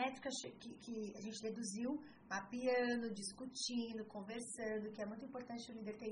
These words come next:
isso com o R H, foi que dois anos é o ciclo de vida aqui, pra quem vai trabalhar bem dois anos.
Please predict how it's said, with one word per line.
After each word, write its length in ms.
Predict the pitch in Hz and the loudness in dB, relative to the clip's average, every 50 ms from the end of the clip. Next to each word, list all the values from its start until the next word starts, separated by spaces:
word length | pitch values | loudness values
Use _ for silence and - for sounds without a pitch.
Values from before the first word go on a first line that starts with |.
| 220 - | -2 -4
isso 140 | - - - - | -6 -8 -8 -6
com 80 | 214 208 | -4 -2
o 60 | 202 | -2
R 140 | 202 196 208 220 226 | 0 0 0 0 0
H, 360 | 220 220 214 220 220 - - - - - - - - - - - - - | 2 4 4 4 4 2 -2 -8 -16 -18 -18 -18 -18 -18 -18 -18 -8 2
foi 220 | - 262 254 247 254 - - - | 8 10 12 12 10 8 4 -4
que 160 | - 269 233 208 190 196 - - - - - - - - - - - - - - - - - - - | -2 0 2 2 0 -2 -6 -10 -14 -18 -18 -20 -20 -20 -20 -20 -20 -20 -20 -20 -20 -18 -18 -10 -6
dois 340 | - 208 208 214 240 269 262 - - - - - - 240 226 214 | -2 -2 0 0 0 -2 -4 -4 -6 -8 -8 -4 0 2 2 2
anos 260 | 202 196 196 202 202 | 2 2 0 -2 -2
é 80 | 208 196 | 0 0
o 80 | 190 196 - - | 0 -2 -2 -6
ciclo 240 | - - - 208 | -8 -8 -8 -8
de 140 | 196 190 202 196 | -8 -6 -6 -6
vida 240 | 196 196 190 190 196 | -4 -4 -4 -4 -6
aqui, 280 | 196 - - - 180 - - - - - - - - | -6 -8 -10 -12 -12 -12 -14 -16 -18 -20 -20 -12 -8
pra 140 | - 185 190 | -6 -6 -4
quem 200 | - - 196 196 | -4 -6 -6 -2
vai 200 | 190 196 190 190 190 - - | 0 0 0 0 -2 -4 -4
trabalhar 500 | - 196 190 196 196 196 202 208 208 196 | -4 -2 2 2 4 4 4 4 4 2
bem 240 | 196 220 226 233 233 | 2 2 2 4 4
dois 220 | 214 247 262 294 - 226 202 185 | 4 4 4 4 2 0 -2 -2
anos. 160 | 180 190 | -2 -4